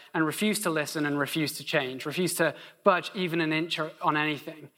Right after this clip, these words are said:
But we have the Spirit at work in us. And so when we have those difficult conversations, we're prepared to change. We're prepared to be soft-hearted towards other people.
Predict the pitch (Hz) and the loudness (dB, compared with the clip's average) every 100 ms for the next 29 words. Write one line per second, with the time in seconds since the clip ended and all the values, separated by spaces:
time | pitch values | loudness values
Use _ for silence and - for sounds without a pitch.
0 | _ - _ 233 247 240 226 208 - - | _ -20 _ 0 2 2 0 -4 -2 0
1 | 247 185 170 175 180 180 190 170 - 165 | 2 0 0 0 0 0 -2 -2 -4 -2
2 | 180 185 202 202 185 214 226 - - - | 0 2 2 0 2 2 0 -4 -14 -12
3 | - 175 165 196 180 - 170 175 170 165 | -4 -2 0 -2 -2 -8 -10 -4 -2 -2
4 | 143 190 190 - 156 147 - - _ _ | 0 0 0 -4 -8 -16 -18 -20 _ _
5 | _ - 196 196 185 190 196 196 - - | _ -2 0 -2 -2 0 2 0 -6 -4
6 | 156 147 143 156 - 180 190 - 175 - | -2 -2 -4 -6 -4 0 0 0 -4 0
7 | 190 175 - 170 165 - 165 160 143 151 | 0 0 0 0 0 -2 -6 -4 0 -2
8 | 135 160 139 - 160 | -2 -4 -6 -8 -16